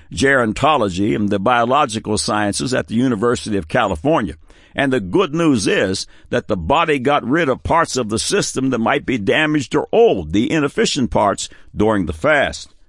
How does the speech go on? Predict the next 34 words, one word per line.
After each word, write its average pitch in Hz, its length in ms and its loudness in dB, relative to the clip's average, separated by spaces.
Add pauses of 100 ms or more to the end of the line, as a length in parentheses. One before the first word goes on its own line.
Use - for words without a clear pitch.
(560)
Now, 107 200 4
if 87 100 -10
you 123 120 4
start 147 340 0
with 104 140 -4
the 101 120 -2
system 139 460 0
heavily 120 420 2
damaged 123 460 0
by 107 160 0
chemotherapy 135 840 0
or 107 240 2
aging, 156 380 2
fasting 156 500 -2
cycles 151 500 -2
can 110 300 -4
generate 107 640 0
literally 123 840 4 (320)
a 131 200 2
new 180 500 4
immune 220 520 2
system. 107 640 -2 (1000)
Prolonged 113 560 2
fasting 110 520 -2
forces 104 520 -2
the 87 120 -4
body 95 500 0 (300)
to 170 120 0
use 196 280 0
stores 170 500 2
of 98 180 -2
glucose 123 640 2
and 85 140 -2
fat, 76 320 -2